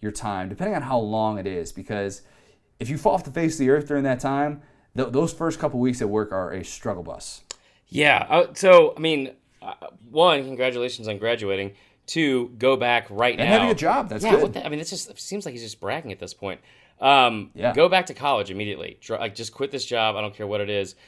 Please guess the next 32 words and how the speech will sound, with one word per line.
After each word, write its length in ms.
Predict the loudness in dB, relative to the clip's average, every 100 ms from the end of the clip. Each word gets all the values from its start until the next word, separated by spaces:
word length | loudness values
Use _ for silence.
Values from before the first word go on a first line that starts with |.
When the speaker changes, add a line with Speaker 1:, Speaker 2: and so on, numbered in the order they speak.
| _ _ 4
Speaker 2:
Uh, 240 | 6 4 4
yeah, 120 | 2
but 80 | 2
if 80 | -2
you 160 | -6
say 180 | -4 0
you 80 | 0
have, 80 | 0
like, 140 | -2
two 180 | -4 -4
weeks, 280 | -4 -6 -8
what 220 | -4 2
I 220 | 6 6
would 160 | 4 0
do 160 | -4
personally 680 | -8 -6 -6 -6 -8 -10 -10 -6
is 360 | -4 -4 -6 -14 _ _
stay, 640 | -12 -4 0 0 0 -4 -16 _ -8
uh, 400 | -4 -2 -2 -4
at 220 | -6 -8
your 120 | -8
campus, 540 | -10 -8 -8 -10 -12 -18 _
uh, 160 | -12 -8
wherever 220 | -6 -6
you 160 | -6 -4
are 80 |
at, 220 | -4 -4 _
for 340 | _ -8 -6 -4
at 140 | -6
least 360 | -10 -12 -12 -10
a 80 | -10
week 420 | -8 -10 -12